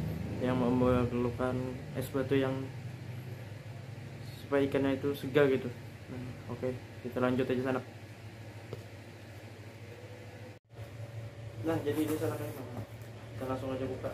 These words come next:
Nah, ini sebelumnya sudah ulun buka karena mencek barang kita ya, Pak. Nah, ini ya. Nah, Marina, cuy.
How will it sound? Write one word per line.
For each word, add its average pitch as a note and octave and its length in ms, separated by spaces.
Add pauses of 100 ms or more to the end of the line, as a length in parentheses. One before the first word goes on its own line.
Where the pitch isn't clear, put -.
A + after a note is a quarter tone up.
Nah, C#3+ 240
ini D#3 80
sebelumnya D3+ 400
sudah D#3 240 (1200)
ulun C#3 240
buka D#3 320 (960)
karena C#3 160
mencek C#3 320
barang C3+ 320
kita C3+ 160
ya, C3 160
Pak. C3 140 (3000)
Nah, D3+ 120 (120)
ini C3+ 120 (120)
ya. - 80 (2750)
Nah, - 200 (120)
Marina, C3+ 800
cuy. C3+ 240